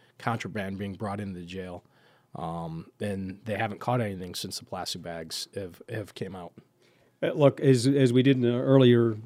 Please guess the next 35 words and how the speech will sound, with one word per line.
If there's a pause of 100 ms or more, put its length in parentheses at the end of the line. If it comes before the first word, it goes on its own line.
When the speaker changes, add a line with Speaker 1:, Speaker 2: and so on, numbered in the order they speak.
(140)
Speaker 2:
forum
in,
in
this
year,
is, (100)
uh,
look, (500)
I,
I
don't
believe
that
corrections
officers
should
be
treated, (180)
uh,
differently
than
any
other
employee
on
this
department. (340)
I
believe
that
the
clear
bags
are
basically